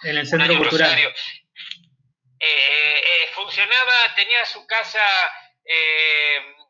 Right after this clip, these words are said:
Speaker 2: estuvo en varios lados. Estuvo frente al cemac, por calle Almafuerte, el Grupo del Sol.
Speaker 1: Ajá.
Speaker 2: Tenían una casa ahí,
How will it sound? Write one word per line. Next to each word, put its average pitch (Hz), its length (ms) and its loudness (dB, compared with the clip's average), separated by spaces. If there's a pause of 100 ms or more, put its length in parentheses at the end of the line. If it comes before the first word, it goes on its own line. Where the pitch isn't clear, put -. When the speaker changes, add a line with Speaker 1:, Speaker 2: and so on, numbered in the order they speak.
(220)
Speaker 2:
estuvo 170 420 -4
en 220 80 -8
varios 220 300 0
lados. 151 560 -2
Estuvo 208 640 -4
frente 196 280 -2
al 170 100 0
cemac, 220 500 0
por 156 140 -12
calle 175 220 -4
Almafuerte, 170 500 -4
el 170 80 -6
Grupo 170 260 -8
del 156 100 -10
Sol. 226 360 -6 (100)
Speaker 1:
Ajá. 156 240 0
Speaker 2:
Tenían 165 240 -4
una 156 220 -4
casa 156 260 0
ahí, 190 480 0